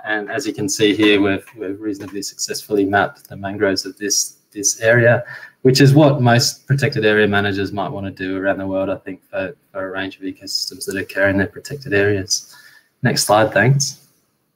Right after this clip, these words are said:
Uh, and one more. And then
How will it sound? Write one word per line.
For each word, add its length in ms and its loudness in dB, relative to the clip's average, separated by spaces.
Uh, 320 2
and 540 2
one 180 2
more. 360 4
And 120 6
then 520 6